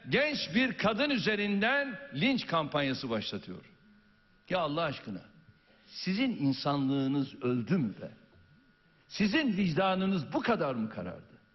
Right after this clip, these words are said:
Akşam eve gidince çocuklarınızın, eşinizin, anne babanızın yüzüne nasıl bakabiliyorsunuz be?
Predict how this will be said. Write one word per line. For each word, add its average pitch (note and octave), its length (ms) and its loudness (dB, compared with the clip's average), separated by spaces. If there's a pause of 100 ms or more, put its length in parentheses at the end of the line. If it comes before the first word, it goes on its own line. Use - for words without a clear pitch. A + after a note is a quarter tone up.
(720)
Akşam C#4 400 0
eve B3 180 0
gidince G#3+ 800 0 (140)
çocuklarınızın, A3 1040 0 (320)
eşinizin, A3+ 760 2 (200)
anne B3 360 2
babanızın A#3 520 2
yüzüne G#3+ 540 4 (340)
nasıl C4 480 0
bakabiliyorsunuz G#2+ 880 -4
be? D#2 40 -14